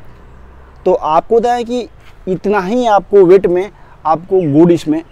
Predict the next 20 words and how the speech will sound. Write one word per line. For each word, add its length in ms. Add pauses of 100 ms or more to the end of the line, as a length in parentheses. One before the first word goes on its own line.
(100)
mix 220
करना 300
है। 140 (540)
अगर 240
ये 160
आपने 520 (120)
बनाया 400
है 80
दो 180
सौ 80
ग्राम, 320 (420)
तो 80
आपको 360
गुड़ 220
लेना 260
होगा 260
दो 180
सौ 100
ग्राम, 280 (380)
और 180